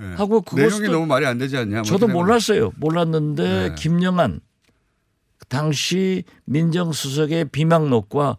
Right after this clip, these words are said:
Speaker 1: 네.
Speaker 2: 업무 일지에 그게 나와요.
Speaker 1: 어떻게 살아나셨을까?
Speaker 2: 아.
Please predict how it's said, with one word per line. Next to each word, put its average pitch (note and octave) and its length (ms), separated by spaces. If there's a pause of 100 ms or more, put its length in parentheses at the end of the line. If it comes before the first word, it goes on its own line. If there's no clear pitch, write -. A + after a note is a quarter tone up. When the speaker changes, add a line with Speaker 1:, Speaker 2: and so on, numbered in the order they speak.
(100)
Speaker 1:
네. F#2 100
Speaker 2:
업무 A3 300
일지에 A3+ 280
그게 G3+ 180
나와요. D#3+ 840 (160)
Speaker 1:
어떻게 A2 220
살아나셨을까? F2 640 (400)
Speaker 2:
아. - 160